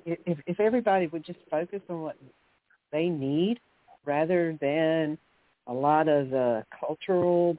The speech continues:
politics, things like that, you know, you have to live and you have to live with your neighbors, you know, and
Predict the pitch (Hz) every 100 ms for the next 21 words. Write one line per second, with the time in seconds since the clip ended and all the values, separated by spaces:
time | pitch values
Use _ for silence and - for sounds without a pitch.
0 | - 151 160 147 - 180 175 - - -
1 | - - _ - 180 180 175 160 139 135
2 | 139 175 - - _ _ _ _ - 175
3 | 147 139 139 160 185 262 269 - 185 208
4 | 214 202 170 185 180 175 180 165 139 131
5 | 131 131 90 - _ _ _ _ _ _
6 | _ _ _ 151 139 143 160 _ _ -
7 | 147 147 139 135 139 135